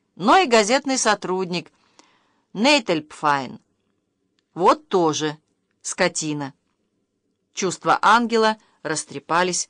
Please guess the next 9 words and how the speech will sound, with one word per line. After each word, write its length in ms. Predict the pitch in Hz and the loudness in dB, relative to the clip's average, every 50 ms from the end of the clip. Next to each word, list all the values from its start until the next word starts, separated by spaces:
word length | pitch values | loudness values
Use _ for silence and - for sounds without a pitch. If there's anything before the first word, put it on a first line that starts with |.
| _ _ | _ _
до 160 | - 123 151 147 | -10 -10 -10 -10
крайности. 720 | - - 139 139 135 131 127 127 127 - - - - - _ _ _ _ _ _ _ _ _ _ _ _ _ _ _ _ _ _ _ _ _ _ _ _ _ _ _ _ _ | -8 -12 -12 -10 -10 -12 -12 -12 -12 -12 -14 -16 -18 -20 _ _ _ _ _ _ _ _ _ _ _ _ _ _ _ _ _ _ _ _ _ _ _ _ _ _ _ _ _
Чтобы 320 | - - - 254 240 269 | -4 0 2 2 2 2
сколько-нибудь 760 | 262 - - 339 330 320 294 277 269 269 233 220 208 180 - | 0 0 0 -2 0 0 -2 -2 -2 -2 0 0 -2 -2 -2
привести 400 | - 175 180 180 180 - - 226 | -4 -4 -4 -4 -4 -4 -6 -10
в 80 | 220 - | -6 -2
порядок 480 | - 202 202 208 202 185 190 185 - _ _ _ _ _ | 0 2 2 4 2 2 0 -4 -8 _ _ _ _ _
растрепанность 960 | 165 175 185 180 - - - 208 220 214 185 - 165 160 156 156 151 147 - - | 0 0 0 0 0 -4 -2 0 0 0 0 -2 -6 -6 -4 -4 -6 -6 -6 -6
чувств, 460 | - 262 277 311 302 - - - | -6 -6 -6 -6 -8 -10 -16 -20